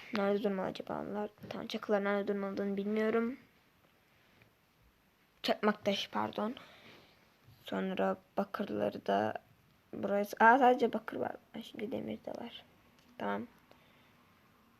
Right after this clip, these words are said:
Sonra sopalar dursun. Dioritleri sal. Çakılları sal.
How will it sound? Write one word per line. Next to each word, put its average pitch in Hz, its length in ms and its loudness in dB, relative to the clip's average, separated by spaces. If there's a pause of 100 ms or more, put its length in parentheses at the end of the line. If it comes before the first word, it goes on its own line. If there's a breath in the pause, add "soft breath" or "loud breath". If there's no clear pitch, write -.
Sonra 190 880 0 (840)
sopalar 202 540 -2
dursun. 220 500 -4 (500 soft breath)
Dioritleri - 1300 -10
sal. 214 460 2 (880)
Çakılları - 600 -10
sal. 208 500 -4